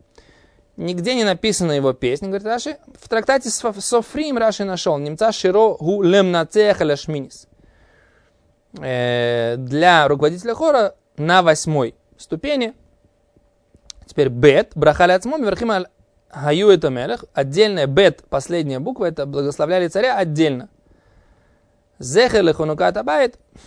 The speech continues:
в память о восьмом дне, когда прощались с царем Шломо, когда он открыл Иерусалимский храм. Так Раши объясняет. Вот мы объяснили,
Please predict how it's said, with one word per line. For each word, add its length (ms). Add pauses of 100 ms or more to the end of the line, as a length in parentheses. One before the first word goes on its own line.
(220)
в 140
память 500 (140)
о 220
восьмом 400
дне, 280 (500)
когда 640
прощались 560
с 40
царем 340
Шломо, 560 (100)
когда 380
он 160
открыл 420 (160)
Иерусалимский 540
храм. 180 (320)
Так 220
Раши 240
объясняет. 260 (720)
Вот 320
мы 140
объяснили, 680